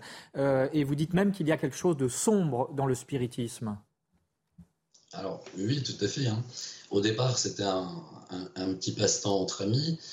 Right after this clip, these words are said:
Speaker 2: euh, même si j'avais, euh, j'avais appris, euh, ces pratiques, euh, par, par la famille. Donc, c'était un passe-temps entre amis. Euh, dans, dans ces passe-temps, donc, pour avoir pratiqué plusieurs fois en groupe,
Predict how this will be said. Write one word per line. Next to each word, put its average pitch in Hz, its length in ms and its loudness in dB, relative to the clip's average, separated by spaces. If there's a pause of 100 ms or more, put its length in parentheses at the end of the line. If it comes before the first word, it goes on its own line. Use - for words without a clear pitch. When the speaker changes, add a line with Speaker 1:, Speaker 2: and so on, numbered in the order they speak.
(340)
Speaker 2:
euh, 90 140 -6
même 101 180 2
si 101 220 0
j'avais, 98 420 2
euh, 80 400 -8
j'avais 87 380 -2
appris, 95 460 0
euh, 82 100 0
ces - 200 0
pratiques, 104 600 -2
euh, 85 240 -10 (340)
par, 95 240 -8
par 92 140 2
la 90 100 6
famille. 135 380 2 (340)
Donc, 101 140 0
c'était - 140 2
un 110 100 4
passe-temps 113 360 2
entre 113 260 -2
amis. 101 200 -6 (560)
Euh, 104 200 -4
dans, 123 340 2
dans 113 180 0
ces 110 220 2
passe-temps, 143 560 -2
donc, 107 240 -4
pour 101 320 -10
avoir 98 240 -4
pratiqué - 380 -6
plusieurs 104 380 -2
fois 101 220 -4
en 107 80 4
groupe, 151 400 4